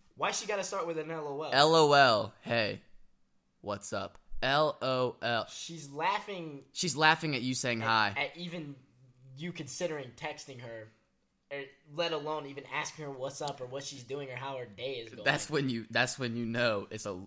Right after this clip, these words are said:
Speaker 2: it's, it's a long road.
Speaker 1: That's when you
Speaker 2: It's a long
Speaker 1: swipe and delete.
Speaker 2: swipe and delete. That's a term me and Dane have for it. You swipe right and you delete. There is no reason to continue the conversation. Eh,
Speaker 1: It's
Speaker 2: hey.
Speaker 1: gone.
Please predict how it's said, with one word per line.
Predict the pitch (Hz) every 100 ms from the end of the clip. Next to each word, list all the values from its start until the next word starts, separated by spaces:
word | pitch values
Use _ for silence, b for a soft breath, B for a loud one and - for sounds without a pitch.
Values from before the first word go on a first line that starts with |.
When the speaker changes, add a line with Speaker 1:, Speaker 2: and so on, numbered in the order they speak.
| -
Speaker 2:
it's, | 104 107 - -
it's | -
a |
long | 101 104 101 104
road. | 101 104
Speaker 1:
That's | 101
when | 101 143
you | 143 143
Speaker 2:
It's | 147 147
a |
long | 143 147 160 165
Speaker 1:
swipe | 160 - 127 120 123
and | 117
delete. | 113 110 110
Speaker 2:
swipe | 131 143
and | 123
delete. | 135 120 113 - _ _ _ _ _ _ 113
That's | 123
a | 120
term | - 113 113
me | 110
and | 107
Dane | 110 107
have | 110 101
for | 107 101
it. | -
You | - 107
swipe | 101 - 139 131
right | 127 123 120 - _
and | 104 104
you |
delete. | 101 98 92 92 - b b -
There | 113
is | 104 - -
no | 101 107 110 123 135
reason | 135 131 120 120
to | 117
continue | - 110 - 147 143
the | 135
conversation. | 143 135 123 120 113 113 - B B -
Eh, | - _ -
Speaker 1:
It's | 143 -
Speaker 2:
hey. | 135
Speaker 1:
gone. | 123